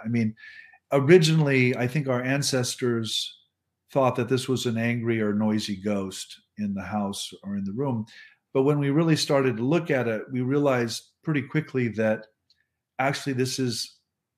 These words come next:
an adolescent or a teenager that's under some kind of trauma or stress, or, and they're manifesting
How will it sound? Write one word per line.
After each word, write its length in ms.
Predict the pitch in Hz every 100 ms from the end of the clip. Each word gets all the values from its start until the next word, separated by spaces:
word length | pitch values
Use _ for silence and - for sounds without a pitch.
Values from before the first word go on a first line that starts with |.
| -
an 100 | 117
adolescent 640 | 123 123 113 120 - 123
or 100 | 110
a 100 | 104
teenager 760 | - 127 120 117 110 110 107 104
that's 500 | 98 98 - - _
under 180 | 113 113
some 220 | 107 113
kind 240 | 117 110 104
of 60 |
trauma 400 | 98 - 110 113
or 140 | 104 98
stress, 580 | - - 107 104 - -
or, 340 | 104 98 95 _ _ _ _ _
and 280 | 117 117 110 - -
they're 140 | 123 117
manifesting 1040 | 117 127 156 156 117 - 113 110 110 113